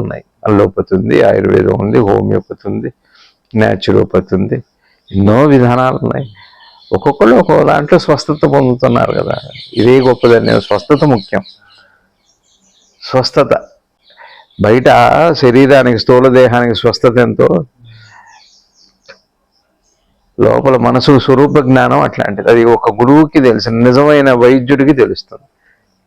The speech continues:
ఆ ధన్వంతరికే తెలుస్తుంది. మీకు అర్థమవుతుంది? ఇట్లా చెప్తారట, చేశారు కూడా. మన చరిత్రలో, భారతీయ సనాతన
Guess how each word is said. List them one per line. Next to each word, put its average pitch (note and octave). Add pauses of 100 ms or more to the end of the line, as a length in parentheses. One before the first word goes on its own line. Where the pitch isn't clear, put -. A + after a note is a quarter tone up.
ఆ F#2+
ధన్వంతరికే G#2+
తెలుస్తుంది. G2 (1700)
మీకు G#2
అర్థమవుతుంది? G2+ (840)
ఇట్లా -
చెప్తారట, -
చేశారు A#2
కూడా. A#2 (100)
మన G#2+ (440)
చరిత్రలో, A2+
భారతీయ A2
సనాతన A2